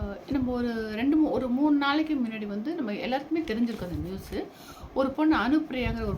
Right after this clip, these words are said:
பொண்ணு வந்து பாராமெடிக்கல் படிக்கிற பொண்ணு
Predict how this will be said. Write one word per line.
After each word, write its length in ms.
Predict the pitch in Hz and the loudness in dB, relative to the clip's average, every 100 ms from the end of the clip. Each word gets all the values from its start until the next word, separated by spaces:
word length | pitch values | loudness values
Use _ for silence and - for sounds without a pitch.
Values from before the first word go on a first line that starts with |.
| - | -2
பொண்ணு 220 | 202 208 | -2 -2
வந்து 340 | 175 175 247 403 220 180 165 156 151 - - - | -2 -4 -2 0 0 -2 -2 -4 -8 -12 -12 0
பாராமெடிக்கல் 1080 | 254 285 285 214 208 190 175 165 156 151 151 - | 2 4 2 2 -2 -6 -6 -4 -2 -2 -4 -2
படிக்கிற 320 | 202 202 185 175 | -2 -2 -4 -6
பொண்ணு 360 | 185 139 170 | -8 -6 -8